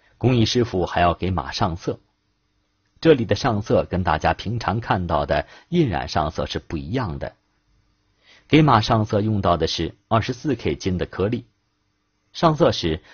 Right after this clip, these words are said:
用加热好的玻璃棒蘸取金颗粒，然后在火焰喷头上加热，把马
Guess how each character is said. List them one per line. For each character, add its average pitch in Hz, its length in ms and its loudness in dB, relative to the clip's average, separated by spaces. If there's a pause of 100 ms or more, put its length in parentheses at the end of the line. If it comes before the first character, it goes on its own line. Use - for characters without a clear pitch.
(180)
用 82 320 2
加 101 220 0
热 85 160 0
好 65 240 -2
的 69 100 -10
玻 90 160 0
璃 76 140 -4
棒 95 320 -2 (260)
蘸 78 180 0
取 69 200 -8
金 101 260 -2
颗 110 220 0
粒， 113 200 -2 (500)
然 104 180 4
后 92 280 2 (160)
在 82 240 2
火 76 220 -4
焰 82 200 0
喷 107 180 -6
头 95 120 -2
上 82 200 -2
加 120 240 -4
热， 151 260 -4 (880)
把 143 160 4
马 87 380 0